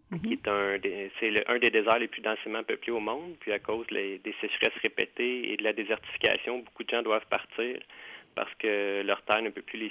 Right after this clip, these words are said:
Speaker 2: supporter.
Speaker 1: Mhm.
Speaker 2: Donc, euh, c'est des gens, ça, ça fit, euh, parfaitement dans la définition de réfugié environnemental, mais ces gens-là sont, se, se battent pour survivre, donc ils ont pas, euh, ils ont pas le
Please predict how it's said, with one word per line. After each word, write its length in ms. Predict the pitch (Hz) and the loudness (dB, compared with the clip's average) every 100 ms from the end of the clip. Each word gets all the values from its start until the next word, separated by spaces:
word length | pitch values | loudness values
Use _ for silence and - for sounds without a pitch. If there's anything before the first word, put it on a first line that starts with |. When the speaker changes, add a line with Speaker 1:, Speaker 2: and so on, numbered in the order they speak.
| - | -6
Speaker 2:
supporter. 460 | - - - 123 - - | -6 -6 -4 -8 -6 0
Speaker 1:
Mhm. 320 | 208 180 220 - | 2 4 0 -2
Speaker 2:
Donc, 220 | 113 151 208 | -2 0 2
euh, 140 | 202 98 - | 0 0 -8
c'est 80 | |
des 220 | 101 104 98 | -4 -4 -4
gens, 200 | 107 107 - | -6 -6 -6
ça, 80 | 98 - | -4 -4
ça 80 | |
fit, 160 | 101 107 - | -4 -6 -4
euh, 240 | 104 101 101 - | -2 -2 -2 -4
parfaitement 420 | 104 110 - 113 | -4 -6 -4 -2
dans 100 | 101 | 0
la 140 | 98 | 0
définition 680 | 95 101 - 110 101 - 110 | -4 -10 -12 -10 -8 -6 -4
de 100 | 107 | -4
réfugié 360 | 101 104 - 110 | -4 -4 -2 0
environnemental, 800 | 104 104 107 98 - 131 170 165 | 0 0 0 0 0 -2 -2 -4
mais 200 | 113 120 - | 2 2 4
ces 100 | 110 | 4
gens-là 440 | 110 104 113 127 - | 6 6 6 4 2
sont, 720 | 107 101 98 98 95 95 95 98 - | 0 0 0 -2 -4 -6 -8 -10 -14
se, 60 | 85 - - | -14 -16 -10
se 60 | 104 | -4
battent 320 | 101 - - | 4 2 2
pour 120 | - | -10
survivre, 500 | - 104 101 120 120 | -6 -6 -4 -6 -6
donc 240 | 104 110 - | -6 -6 -8
ils 40 | |
ont 60 | 101 - | -10 -6
pas, 60 | |
euh, 300 | 107 104 98 90 - - - - | -4 -4 -6 -8 -10 -12 -12 -12
ils 80 | |
ont 60 | 95 | -12
pas 160 | - | -6
le 80 | 107 | -8